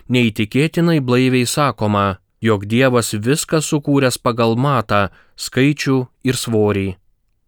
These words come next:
Tai kiekvieno gamtamokslinio tikrovės tyrimo pagrindas. Pasaulis nėra nelaimingo atsitikimo produktas. Už pasaulio daiktų glūdi visa pranokstantis kūrėjo protas.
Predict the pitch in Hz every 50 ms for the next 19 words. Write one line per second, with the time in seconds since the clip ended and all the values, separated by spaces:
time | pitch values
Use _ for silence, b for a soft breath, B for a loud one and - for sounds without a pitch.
0 | _ - 117 127 135 131 - B B B B B - 117 107 - 135 160 180 180
1 | 180 170 165 156 151 143 139 - 123 113 113 117 123 139 139 - - 139 131 131
2 | 131 127 123 123 - - - - - - 107 - - 107 113 127 139 151 151 139
3 | - - _ - 113 107 104 107 120 127 127 123 120 - - 107 104 101 95 104
4 | 101 101 101 98 98 98 95 - - - _ _ _ _ _ _ _ _ _ _
5 | _ _ _ _ _ _ _ _ - 104 98 - - 127 143 151 151 156 151 143
6 | - 120 113 113 110 107 120 143 160 170 165 151 147 139 120 110 110 120 131 135
7 | 131 135 131 - - 113 107 - 104 98 - 117 113 120 120 117 - - 113 113
8 | 107 107 98 - - - - 110 104 - - _ _ _ _ _ _ _ _ _
9 | _ _ _ _ _ - 120 113 - - 120 110 107 - - 156 160 160 156 135
10 | 123 117 113 113 113 110 104 - - - 160 185 175 143 123 107 - 113 110 110
11 | 120 120 131 156 165 156 143 139 135 123 117 113 117 127 160 185 - - 180 165
12 | - 165 151 139 135 131 135 - - - 127 120 117 - 123 117 - - - -
13 | 110 104 107 110 127 135 135 135 123 - - - 110 104 101 98 - 101 98 95
14 | - - -